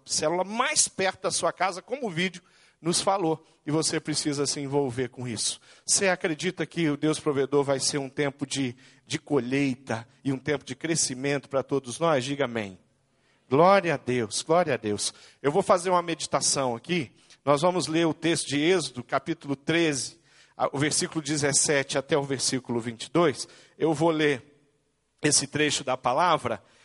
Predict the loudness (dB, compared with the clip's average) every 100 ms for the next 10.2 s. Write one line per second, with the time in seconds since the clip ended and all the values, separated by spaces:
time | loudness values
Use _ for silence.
0 | _ -2 0 2 0 -2 0 0 2 0
1 | 2 4 4 2 -2 0 0 0 _ _
2 | _ _ _ -8 2 4 6 4 2 -4
3 | -2 -2 -2 -8 -12 -12 _ _ _ _
4 | 2 4 4 0 0 0 -2 -4 -2 -2
5 | 0 0 0 -2 -2 -6 -6 -4 -2 -2
6 | -2 -4 -4 -8 _ _ -2 -2 0 0
7 | -2 -4 -2 -2 -2 -6 -10 -6 -6 -4
8 | -6 -4 -4 0 2 2 2 -2 0 -4
9 | -6 -12 -4 -4 -4 -10 -8 0 0 0
10 | -8 -12